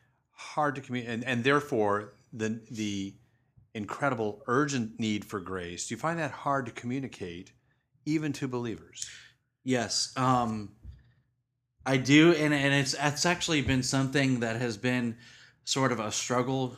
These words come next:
Speaker 2: in my mind. Um, and I, I was, this, this last week on Sunday, I was saying, you know, there's one thing that you can count on when it comes to humanity. There's one thing. It's sin, right? It's <laughs> that people are fallen.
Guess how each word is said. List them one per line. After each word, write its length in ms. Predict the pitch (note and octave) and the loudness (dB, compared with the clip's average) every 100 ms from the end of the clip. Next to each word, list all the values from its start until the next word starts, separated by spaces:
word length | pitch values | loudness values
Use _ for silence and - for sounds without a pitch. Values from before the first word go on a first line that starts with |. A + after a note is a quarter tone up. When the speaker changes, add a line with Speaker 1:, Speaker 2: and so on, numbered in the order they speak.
| - A2+ | -10 -4
Speaker 2:
in 140 | A2+ | -2
my 440 | A2 A2 A2 G#2 G#2 - | 0 0 -2 -4 -10 -12
mind. 500 | G#2+ G#2+ A2+ B2 B2 - - - - - - - | -6 -2 -2 -2 -6 -14 -20 -20 -20 -20 -14 0
Um, 300 | A#2 A2+ G2 | 2 2 0
and 160 | B2+ C3 | 0 0
I, 420 | B2+ C3 A#2+ A#2+ - - _ _ _ _ | 2 0 0 -6 -14 -16 _ _ _ _
I 80 | C3 | -4
was, 360 | C3 - - - | -2 -2 -4 -2
this, 220 | C#3 C#3+ C#3+ | 0 0 0
this 320 | C3+ C#3 C#3+ | 0 0 2
last 260 | B2+ - | 0 -2
week 240 | A#2 C#3+ C3 | -2 -2 -4
on 100 | G#2 | -6
Sunday, 360 | G2 C3 A#2+ G#2 | -2 0 0 -2
I 60 | |
was 160 | G#2 G#2 | -2 -4
saying, 340 | A#2 G#2+ G#2 | -4 -4 -6
you 100 | G#2+ | -4
know, 340 | G#2+ G2+ G2 - - - _ | -4 -4 -6 -10 -20 -20 _
there's 260 | B2 B2+ A2 | 0 0 0
one 340 | A#2+ C#3 F3+ | 2 4 4
thing 600 | F#3+ F3 C#3 B2 B2+ A#2+ | 4 2 2 0 -4 -4
that 180 | A#2+ A#2 | -4 -2
you 240 | B2+ D#3 D#3 | 0 2 2
can 220 | C#3+ A#2 | 0 -4
count 440 | - - D3 C3+ | -4 -2 0 0
on 340 | A2 G2+ G2+ G2+ - - _ - | -2 -6 -8 -12 -18 -20 _ -4
when 160 | B2+ | 0
it 100 | B2+ | 0
comes 280 | C3+ B2 - | 0 -2 -2
to 80 | B2+ | -4
humanity. 560 | A2 A2+ G#2+ F#2+ F2 - | -4 -6 -6 -10 -16 -6
There's 200 | A#2+ A2 | -4 -2
one 180 | C3+ C#3 | 0 2
thing. 200 | C3 F#2+ - - _ _ | 0 -4 -10 -20 _ _
It's 200 | B2+ - | -2 4
sin, 240 | - D#3 - - | 6 6 2 -6
right? 320 | G#2+ A2 B2+ - - - | -4 -4 -4 -10 -8 0
It's 340 | C#3 - - | 2 4 4
<laughs> 0 | |
that 340 | D#3 C3 C3 | 4 4 2
people 340 | - D#3+ D3+ C#3+ | 0 0 2 2
are 120 | B2 | 2
fallen. 460 | - A#2+ A2 G2+ | 0 -2 -2 -6